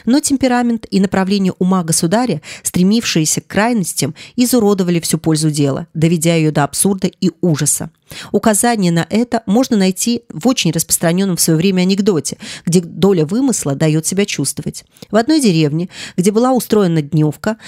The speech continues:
командиру эскадрона, сидевшему за сытным обедом, явился вахмистр. «Ну что?» «Ваше высокоблагородие, всё благополучно, только жид не хочет отдать сено по той цене, которую вы назначили».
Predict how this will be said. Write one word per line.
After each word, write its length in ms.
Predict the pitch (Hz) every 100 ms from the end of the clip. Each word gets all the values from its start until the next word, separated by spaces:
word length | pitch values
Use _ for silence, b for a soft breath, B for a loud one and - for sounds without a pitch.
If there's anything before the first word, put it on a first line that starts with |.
| B B
командиру 480 | 185 214 240 285 226
эскадрона, 680 | - 175 175 165 170 202 -
сидевшему 560 | - 185 202 - 185
за 120 | 185
сытным 360 | 170 175 170 156
обедом, 340 | 147 220 247
явился 540 | 247 147 190 202 - -
вахмистр. 640 | 147 160 - 139 - 143 - _
«Ну 140 | 185 180
что?» 320 | - 202 208 _ B B B B
«Ваше 340 | 202 233 180
высокоблагородие, 800 | 160 180 156 156 175 156 147 139
всё 200 | - 277
благополучно, 760 | 254 220 208 185 143 - 139 -
только 320 | 269 285 294
жид 200 | 269 240
не 80 | 185
хочет 360 | 214 269 - 170
отдать 260 | 165 214
сено 400 | - 202 156 127 -
по 80 | 175
той 160 | 185
цене, 320 | - 160 208
которую 480 | 247 175 180 190 -
вы 160 | 151 170
назначили». 640 | 170 170 135 - - 135